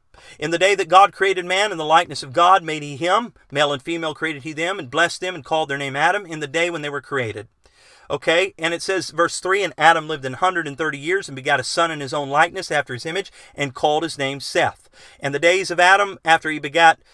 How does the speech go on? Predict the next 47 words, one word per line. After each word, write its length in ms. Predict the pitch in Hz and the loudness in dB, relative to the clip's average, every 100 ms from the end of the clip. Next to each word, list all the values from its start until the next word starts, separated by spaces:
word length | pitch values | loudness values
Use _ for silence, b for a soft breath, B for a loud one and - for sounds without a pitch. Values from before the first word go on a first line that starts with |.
| b | b
uh, 160 | - 135 | -2 0
had 180 | 160 165 | 2 0
begotten 440 | 139 160 170 147 | 4 6 6 4
Seth, 340 | - 185 190 151 | -4 -2 -2 -2
were 140 | 147 | -2
eight 180 | 165 165 | -2 -2
hundred 320 | 170 156 135 | -4 -4 -8
years, 480 | 156 175 202 190 - b b | -4 -2 -2 -4 -12 b b
and 120 | 139 | -6
he 60 | 165 | -4
begat 320 | 151 151 139 | 0 0 0
sons 460 | - 190 202 202 - | 0 0 0 -4 -8
and 180 | 165 | -2
daughters. 640 | 156 143 113 95 - - - b b b b | 2 4 2 -4 -12 -14 -16 b b b b
And 140 | 143 | 0
all 180 | 151 185 | 6 6
the 100 | 190 | 4
days 360 | 170 196 202 160 | 0 0 0 0
that 140 | 170 | 0
Adam 320 | 175 180 180 | 2 2 2
lived 300 | 170 202 208 | -2 -2 -4
were 120 | 147 151 | -6 -2
nine 320 | 160 180 170 | 2 2 0
hundred 260 | 175 165 | -4 -4
and 120 | 151 143 | -6 -2
thirty 240 | 170 165 | -2 -2
years, 280 | 147 147 131 | -6 -6 -6
and 120 | 139 | -10
he 60 | 131 | 0
died." 340 | 135 120 104 | 2 2 0
Now 140 | 135 151 | -2 0
remember, 260 | 170 156 | -2 -2
God 260 | 131 160 151 | 4 4 4
said, 200 | 165 139 | 0 -2
"In 80 | 135 | -4
the 60 | |
day 180 | 127 160 | 0 0
ye 160 | 151 139 | 0 -8
eat 200 | 156 - | -10 -6
thereof, 300 | 127 123 127 | -2 -2 -6
ye 80 | |
shall 160 | 131 123 | -6 -6
surely 300 | - 135 127 | -4 -6 -2
die." 260 | 135 123 107 | 0 2 0
Boy, 220 | 156 170 | 0 0
he 60 | |
sure 280 | 165 190 180 | 2 0 0